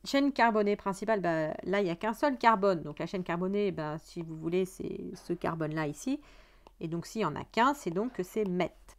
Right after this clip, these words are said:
Là, pareil, c'est pas méthane, c'est méthanal.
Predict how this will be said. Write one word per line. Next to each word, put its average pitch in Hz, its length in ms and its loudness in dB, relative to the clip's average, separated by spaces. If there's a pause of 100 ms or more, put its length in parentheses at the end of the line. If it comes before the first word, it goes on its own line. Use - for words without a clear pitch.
Là, 143 120 -2
pareil, 165 360 4
c'est - 120 -4
pas 170 180 4
méthane, 156 520 4
c'est 147 200 -4
méthanal. 170 760 0